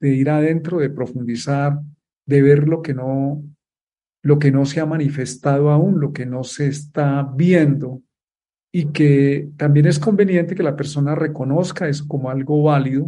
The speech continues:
valioso en sí misma, y que no pretenda que el entorno se lo apruebe inmediatamente, sino que se lo apruebe personalmente, porque es algo que es solamente de quien tiene el planeta retrógrado.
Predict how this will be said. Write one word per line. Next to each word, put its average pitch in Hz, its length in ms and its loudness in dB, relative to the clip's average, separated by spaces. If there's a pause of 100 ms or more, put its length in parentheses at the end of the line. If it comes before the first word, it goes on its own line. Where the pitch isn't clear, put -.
(120)
valioso 143 680 4
en 135 100 -2
sí 170 180 -4
misma, 151 400 -2 (720)
y 170 100 -6
que 180 120 4
no 165 120 -2
pretenda 185 460 -2
que - 80 -6
el 151 80 0
entorno 147 340 -2
se 156 140 -6
lo 135 140 -2
apruebe 139 320 0
inmediatamente, 139 680 -2
sino 147 240 -4
que 147 120 -2
se 139 100 0
lo 123 120 -2
apruebe 170 380 2
personalmente, 147 920 0 (1200)
porque 151 220 -2
es 151 80 -2
algo 175 280 0
que 135 240 0
es 143 220 -6 (580)
solamente 160 840 2
de 147 140 -2
quien 123 220 -6
tiene 131 200 -4
el 131 100 -12
planeta 120 320 -8
retrógrado. - 560 -12